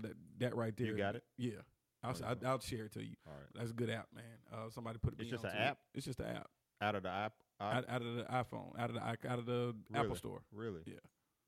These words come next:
Speaker 2: That's tight.
Speaker 1: Yeah.
Speaker 2: Apple let 'em do that?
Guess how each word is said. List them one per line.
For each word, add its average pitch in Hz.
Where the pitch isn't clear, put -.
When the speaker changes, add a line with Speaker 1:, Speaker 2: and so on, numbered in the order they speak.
Speaker 2:
That's 101
tight. 85
Speaker 1:
Yeah. -
Speaker 2:
Apple 92
let 92
'em 107
do 95
that? 104